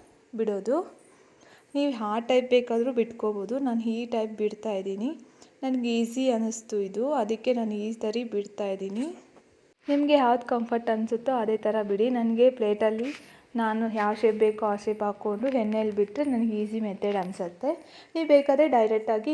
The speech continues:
ಎಣ್ಣೆಯಲ್ಲಿ ಬಿಡ್ಬೋದು. ನೋಡಿ, ನಾನು ನಿಮ್ಗೆ ತೋರಿಸೋದಕ್ಕೋಸ್ಕರ ಒಂದೆರಡು ಚಕ್ಲಿನ ಈ ಥರ, ಥರ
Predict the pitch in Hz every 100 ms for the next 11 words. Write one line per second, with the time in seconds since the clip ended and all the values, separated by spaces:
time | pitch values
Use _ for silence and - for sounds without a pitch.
0 | 277 214 214 208 233 247 202 196 180 220
1 | 349 - - - 220 214 285 - - -
2 | - - 262 262 262 254 226 226 247 247
3 | - 220 220 240 254 220 202 202 - 220
4 | - 220 240 262 226 214 214 214 208